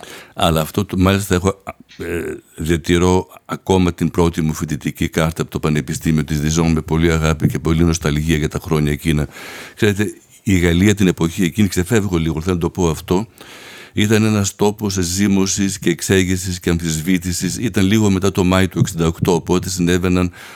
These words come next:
όλα τα σπουδαία πράγματα εκεί και όλοι οι σπουδαίοι άνθρωποι είχαν λόγο. Ε, θα σας πω στη συνέχεια τους ανθρώπους που γνώρισα. Ε,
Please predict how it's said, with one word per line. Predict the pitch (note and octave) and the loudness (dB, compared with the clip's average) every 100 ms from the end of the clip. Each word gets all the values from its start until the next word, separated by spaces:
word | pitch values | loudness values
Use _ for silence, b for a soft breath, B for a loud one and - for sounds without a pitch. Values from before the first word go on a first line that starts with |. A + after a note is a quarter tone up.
| B B B | B B B
όλα | F#2+ G2+ | 2 2
τα | F#2 F2+ | 2 -2
σπουδαία | F2 E2+ E2+ | 0 2 2
πράγματα | D#2+ E2 F2 E2 E2+ | 2 0 0 0 -2
εκεί | C#2 F#2 F#2 | -2 -2 -2
και | - | 2
όλοι | G2 F#2+ | 2 2
οι | |
σπουδαίοι | F2 - E2 F2 | -2 -4 0 2
άνθρωποι | E2 E2+ F2 - F#2 | 2 0 -2 -4 -4
είχαν | F2 E2+ | -2 0
λόγο. | E2+ F#2 E2+ D2 C#2 C2 B B B B B B B B - | 2 4 2 2 -2 -4 B B B B B B B B -8
Ε, | F2+ E2+ | -4 0
θα | F#2+ | 0
σας | F#2 F2+ | 2 2
πω | A2+ | 0
στη | G2+ | 0
συνέχεια | G#2+ F#2+ F#2 F#2+ G2 | 0 2 2 2 0
τους | E2 D2+ | -4 -2
ανθρώπους | F2 E2 E2 D2+ E2 | -2 0 -2 -2 -2
που | D#2+ | 0
γνώρισα. | E2 D#2 D#2 E2 F2+ F2 - B B B B B | 2 2 0 0 -2 -4 -8 B B B B B
Ε, | - F2 E2+ E2+ E2 F2 | -6 -2 0 2 2 0